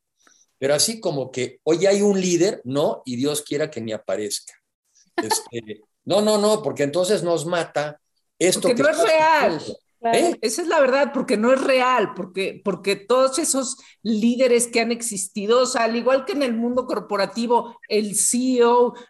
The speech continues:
Speaker 2: no es el gran héroe ni el, el, el culpable o el, el responsable tanto del buen manejo de la empresa como el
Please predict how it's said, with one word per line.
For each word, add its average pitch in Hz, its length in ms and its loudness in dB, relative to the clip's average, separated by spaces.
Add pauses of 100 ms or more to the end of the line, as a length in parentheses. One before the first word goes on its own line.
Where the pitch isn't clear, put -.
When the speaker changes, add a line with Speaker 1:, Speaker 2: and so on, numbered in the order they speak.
Speaker 2:
no 233 280 -2
es 247 300 0
el 233 360 -4
gran 233 440 0
héroe 240 400 4
ni 208 160 -4
el, 185 240 -8
el, 208 200 -8 (200)
el 202 400 -8
culpable 247 720 2
o 208 240 2
el, 185 300 -2
el 196 240 -6
responsable 240 920 0 (300)
tanto 202 340 -2
del 185 360 -4
buen 226 340 0
manejo 233 420 0
de 220 100 2
la 196 80 0
empresa 214 400 -2 (100)
como 165 320 -4
el 165 260 -6